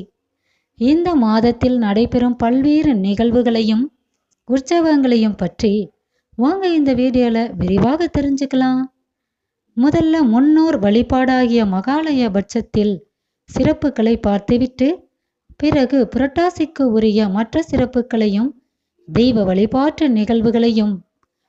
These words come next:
இந்த வீடியோல தெரிஞ்சுக்கலாம். ஜாதக தோஷங்களிலேயே மிகவும் கடுமையான தோஷம் பித்ரு தோஷம் என்று சொல்லுவாங்க. மற்ற தோஷங்கள் மிக எளிதான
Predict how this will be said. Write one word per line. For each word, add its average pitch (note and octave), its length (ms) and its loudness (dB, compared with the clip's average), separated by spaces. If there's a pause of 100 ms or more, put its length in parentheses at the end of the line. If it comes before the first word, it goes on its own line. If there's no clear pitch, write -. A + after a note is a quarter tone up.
(280)
இந்த D4 220 4
வீடியோல G#3 460 0
தெரிஞ்சுக்கலாம். G3+ 640 -2 (1300)
ஜாதக D4+ 640 0
தோஷங்களிலேயே B3 1000 2
மிகவும் A3+ 480 -2
கடுமையான C#4+ 680 0 (120)
தோஷம் G3+ 480 -2
பித்ரு D4+ 420 -2
தோஷம் G3+ 460 -2
என்று A#3 280 -2
சொல்லுவாங்க. A3+ 560 -2 (960)
மற்ற B3 380 0
தோஷங்கள் A#3+ 640 2
மிக A3 320 0
எளிதான C4 540 0